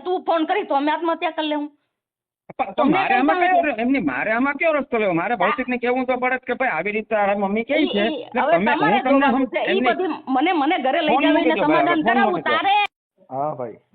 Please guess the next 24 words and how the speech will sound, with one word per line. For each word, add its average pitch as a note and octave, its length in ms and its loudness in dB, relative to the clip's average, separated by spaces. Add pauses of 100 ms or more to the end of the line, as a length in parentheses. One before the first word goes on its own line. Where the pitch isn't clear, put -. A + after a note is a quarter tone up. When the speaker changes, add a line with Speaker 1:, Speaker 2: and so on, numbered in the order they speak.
(600)
Speaker 2:
હા, G#3 220 -2
હા, G#3 160 -2
હું C#4+ 240 0
ફોન B3+ 180 -2
કરાવું, G#3 340 -2
કરાવું, F#3+ 300 0
ભૌતિકને G3 420 -4
ફોન G3 260 -2
કરાવું, A#3 300 0
પછી A3+ 240 -2
વીરજીભાઈને G#3+ 580 -2
એને A3 240 -4
કહું A#3 200 -4
કે G#3 60 -8
ભાઈ A3+ 140 -2
વીરજીભાઈને G3 480 -4
અને G#3+ 120 -2
મુકેશને G#3 480 -6
કહો, A#3 200 -2
એટલે - 480 -8
તમને G3+ 260 -4
ફોન G3 260 -8
કરે E3 180 -4
હમણાં. A#2+ 160 -4